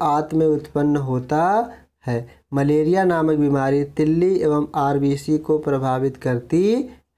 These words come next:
है। पालक की पत्तियां विटामिन ए में समृद्ध होती हैं।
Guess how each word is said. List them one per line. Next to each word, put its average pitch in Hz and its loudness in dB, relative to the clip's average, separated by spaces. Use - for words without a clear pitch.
है। 120 -2
पालक 170 0
की 196 2
पत्तियां 151 -2
विटामिन 143 0
ए 175 2
में 185 2
समृद्ध 156 0
होती 143 0
हैं। 120 -4